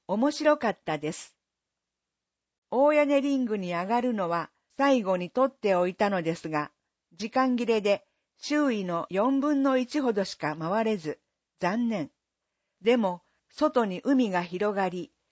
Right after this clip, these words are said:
リングの中では世界がつながっているのを感じました。現金が全く使えないことなど、準備せずに行くと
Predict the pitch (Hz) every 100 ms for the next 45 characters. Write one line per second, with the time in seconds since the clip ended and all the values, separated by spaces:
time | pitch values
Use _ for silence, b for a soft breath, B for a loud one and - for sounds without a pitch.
0 | _ _ _ 180 262 262 220 208 190 190
1 | 220 202 175 170 165 - _ _ _ 285
2 | 285 240 190 165 - 202 269 262 262 -
3 | 254 254 247 254 196 156 151 175 196 226
4 | 226 196 202 - 143 - _ _ _ _
5 | _ _ _ - 262 277 269 269 214 185
6 | 170 _ 185 190 - 285 294 - - 277
7 | 269 262 202 185 185 180 160 151 - _
8 | _ _ _ 214 302 254 214 208 247 208
9 | 190 180 175 185 - 165 -